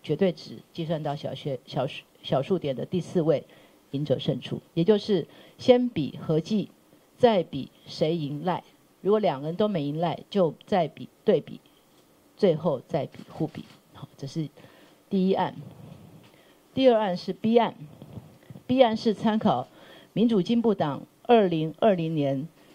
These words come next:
总统初选的方式，同样的也是民调公司的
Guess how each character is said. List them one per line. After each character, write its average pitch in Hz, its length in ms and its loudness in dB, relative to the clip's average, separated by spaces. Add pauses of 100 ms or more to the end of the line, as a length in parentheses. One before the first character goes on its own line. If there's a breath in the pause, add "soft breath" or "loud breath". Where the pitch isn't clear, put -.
(760 loud breath)
总 180 220 4
统 160 200 0
初 175 160 -2
选 165 160 -2
的 113 120 -4
方 143 200 -4
式， 147 300 -6 (300)
同 170 160 2
样 226 180 4
的 170 80 2
也 151 100 0
是 180 240 0
民 160 140 -2
调 180 160 2
公 175 220 0
司 175 240 -2
的 151 280 2